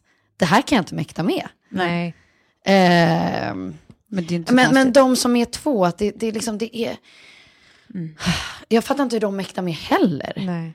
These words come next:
Speaker 3: Mm. Nej, men för nu, när våra barn börjar bli större också, då kommer det ju liksom, när som helst så börjar ju typ de här aktivitets-, eh,
Speaker 1: Mm.
Speaker 3: eh,
Speaker 1: Racen.
Speaker 3: racen, liksom, när, när de ska gå på, alltså, all-, alla ska få prova allt innan de ska få bestämma sig, och så helt plötsligt så ska man så här,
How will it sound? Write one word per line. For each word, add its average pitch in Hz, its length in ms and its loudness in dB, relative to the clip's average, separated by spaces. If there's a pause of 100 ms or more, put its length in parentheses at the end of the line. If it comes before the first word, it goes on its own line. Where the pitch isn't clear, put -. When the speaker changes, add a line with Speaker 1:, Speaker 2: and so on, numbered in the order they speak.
(140)
Speaker 3:
Mm. 170 260 -12 (1200)
Nej, 233 120 -2
men 240 80 -2
för 226 120 -6
nu, 240 100 2
när 240 260 -4
våra 233 220 0
barn 214 160 -2
börjar 202 120 -2
bli 190 100 -8
större 254 300 -4
också, 175 200 -6
då 180 80 -8
kommer 220 240 -8
det 220 60 -4
ju 214 120 0
liksom, 185 340 -8
när 220 120 -4
som 208 160 -8
helst 190 180 -4
så 190 80 -10
börjar 175 340 0
ju 220 80 -2
typ 151 260 -8
de 151 80 -10
här 147 220 -6
aktivitets-, 160 840 -10
eh, 160 240 -2 (240)
Speaker 1:
Mm. 220 280 -2 (200)
Speaker 3:
eh, 202 280 4
Speaker 1:
Racen. 165 500 0
Speaker 3:
racen, 170 460 0
liksom, 143 440 -8
när, 180 260 0
när 165 260 2
de 156 200 0
ska - 160 -8
gå 156 200 0
på, 143 480 0
alltså, 165 200 -2
all-, 175 300 0 (100)
alla 185 200 2
ska 175 120 -10
få 175 80 -2
prova 202 380 0
allt 170 260 0
innan 165 220 -4
de 156 100 -8
ska 160 160 -8
få 160 80 -6
bestämma 160 420 -6
sig, 160 220 -8
och 151 80 -10
så 151 180 -8
helt 165 180 -4
plötsligt 147 300 -6
så 147 120 -10
ska 143 140 -10
man 147 140 -6
så 147 120 -8
här, 139 260 -6